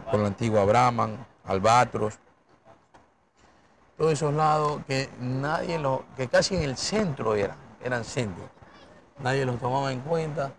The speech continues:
pero para mí es una prioridad. O sea, eh, se hizo alcantarillado en esos lados que no había, se hicieron alcantarillado, conectaron a la red principal y asfalto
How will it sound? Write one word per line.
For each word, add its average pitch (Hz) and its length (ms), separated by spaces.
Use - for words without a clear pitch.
pero 156 180
para 160 220
mí 185 120
es 175 160
una 170 500
prioridad. 139 520
O - 40
sea, 104 400
eh, 117 460
se 139 100
hizo 165 220
alcantarillado 151 1120
en 120 160
esos 139 220
lados 147 240
que 135 80
no 143 100
había, 156 320
se 131 100
hicieron 139 240
alcantarillado, 143 600
conectaron 135 600
a 127 40
la 113 140
red 147 400
principal 123 600
y 127 140
asfalto 143 760